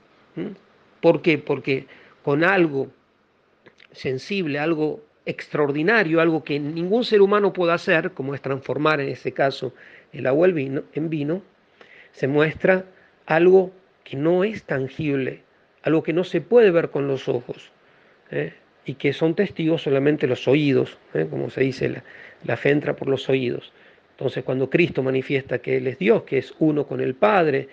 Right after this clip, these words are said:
que vino del cielo, que es, que antes que Abraham existiese, Él ya existía, ¿eh? Él la prueba que da, ¿eh? No solamente las argumentaciones, no solamente que está avalado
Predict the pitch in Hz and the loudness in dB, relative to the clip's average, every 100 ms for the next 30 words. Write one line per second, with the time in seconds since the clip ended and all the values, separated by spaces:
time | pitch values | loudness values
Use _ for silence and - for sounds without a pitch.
0 | - _ - 131 131 147 143 135 110 - | -20 _ -4 -4 0 0 0 0 -4 -14
1 | _ 143 135 131 - 226 180 147 143 - | _ -2 0 -2 0 4 4 4 0 -4
2 | - _ - 127 139 143 - - - 143 | -18 _ -2 2 2 0 -6 -20 -6 0
3 | 147 170 151 139 - 139 135 135 139 151 | 2 2 -2 -4 -4 -2 0 -2 -2 -2
4 | 147 135 131 - 165 170 147 - 127 - | -2 -6 -10 -8 0 0 0 -6 -12 -6
5 | 147 143 131 - 110 - 247 185 135 127 | -6 -6 -8 -10 -16 -6 -2 0 0 -2
6 | _ _ _ _ 151 156 - _ _ _ | _ _ _ _ -8 -8 -12 _ _ _
7 | - 156 139 135 135 - - 262 185 - | 2 2 4 2 0 0 6 8 6 4
8 | 160 147 139 185 _ _ _ _ 135 - | 2 2 0 -6 _ _ _ _ -8 -8
9 | 165 _ 135 - 120 127 135 127 123 135 | -10 _ -8 -6 -4 -2 -2 -4 -6 -6
10 | 127 123 120 113 - 175 160 123 127 139 | -6 -4 -6 -6 2 4 4 2 -4 -6
11 | 127 131 147 135 135 - - 135 123 - | -4 0 0 0 -2 -4 -2 -2 -2 -8
12 | - - - 135 139 151 156 151 143 | -20 -10 0 4 4 6 6 4 2